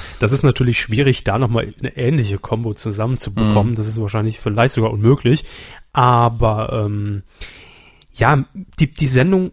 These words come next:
Speaker 1: verliert auch nach der, nach der Hälfte für mich komplett am, am Schwung und am Elan, weil man jetzt eben ja dazu übergegangen ist, wirklich immer einen Gast zu haben und einen Live-Musik-Act.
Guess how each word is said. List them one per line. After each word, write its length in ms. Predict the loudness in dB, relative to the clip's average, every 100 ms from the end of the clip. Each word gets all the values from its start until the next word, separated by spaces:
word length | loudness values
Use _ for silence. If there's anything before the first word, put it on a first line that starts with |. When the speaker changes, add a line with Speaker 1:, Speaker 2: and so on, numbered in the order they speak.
| _
Speaker 1:
verliert 500 | -2 0 4 2 2
auch 240 | 0 2 0
nach 160 | -2
der, 220 | 0 -2
nach 180 | 0 -2
der 120 | 0
Hälfte 360 | 4 4 2 -2
für 140 | 0
mich 180 | -2 -2
komplett 540 | -4 -6 -2 -2 -2 -10 _ _ _ _ _
am, 280 | -4 -2 -2
am 180 | -4 -4
Schwung 480 | 2 4 4 2 -4
und 140 | -6
am 120 | -4
Elan, 420 | -2 2 2 2 -2 -10 -10 2
weil 160 | 4
man 180 | 4 4
jetzt 200 | 2 2
eben 260 | 0 2 2
ja 140 | 0
dazu 300 | -2 -2 -4
übergegangen 580 | 0 2 2 2 0 -2
ist, 180 | -2 0
wirklich 380 | 0 0 -2 -8 _ _
immer 340 | 4 6 4 2 -8 -8
einen 100 | -4
Gast 300 | 0 0 -2
zu 160 | 0 2
haben 300 | 2 0 -6 -10 _ 4
und 440 | 6 6 2 -8 -8
einen 100 | -4 0
Live-Musik-Act. 960 | 0 0 -2 -4 -4 -8 -12 -12 -14